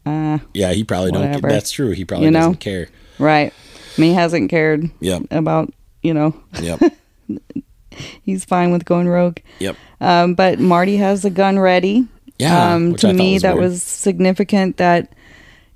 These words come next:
Speaker 1: even though he, I feel like he has that inner struggle. Like, he,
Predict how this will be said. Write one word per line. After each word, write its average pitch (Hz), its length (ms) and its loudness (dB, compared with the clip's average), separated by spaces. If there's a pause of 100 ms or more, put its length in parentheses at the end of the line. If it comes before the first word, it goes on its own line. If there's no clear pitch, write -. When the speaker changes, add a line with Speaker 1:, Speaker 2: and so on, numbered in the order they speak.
Speaker 1:
even 202 400 2
though 185 300 4
he, 180 600 -4 (1000)
I 165 100 -4
feel 233 180 2
like 226 160 4
he 190 260 -2
has 185 260 0
that 165 240 -2
inner 175 240 2
struggle. 156 580 -2
Like, 147 180 -4
he, 156 320 -6